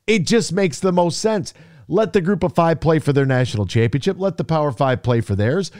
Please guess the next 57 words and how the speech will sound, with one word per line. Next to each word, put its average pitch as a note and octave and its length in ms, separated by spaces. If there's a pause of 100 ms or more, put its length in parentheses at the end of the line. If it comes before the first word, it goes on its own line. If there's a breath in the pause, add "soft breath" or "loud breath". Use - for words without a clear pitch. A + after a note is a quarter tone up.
(180 loud breath)
We F#3+ 160
can F#3 160
go D3 160
sixteen-team D3+ 840
playoffs, C3 440
which D3+ 260
totally A3+ 500
makes A#2 320
sense. C3+ 460 (220 loud breath)
It's, - 360
you G3+ 80
know, D#3+ 160
it's D#3+ 220
not F#3+ 160
even E3+ 180
anywhere D#3+ 280
near D3 520 (220 loud breath)
what D#3 300
any E3 260
other E3 220
pro B2+ 240
sports G#2 400
league F#2 180
does A2+ 480
as B2+ 240
far C3+ 240
as B2 140
the A#2+ 80
number C3 320
of G#2 120
teams C3 300
and A#2+ 60
the A2 40
percentage A2 500
that G#2 140
would A2 100
make A2 260
the A#2 80
playoff. A2 460
It's F3 200
good F#3 260
for - 160
all D#3+ 200
parties B2+ 460
involved. G#2+ 500
Everybody F3 480
gets D3 240
the C3+ 80
national B2 400
T A#2+ 180
V G#2 160
stage. A#2 460
We F#3 100
get F#3 220
the F3+ 100
sponsorship C#3 680
money. C3+ 320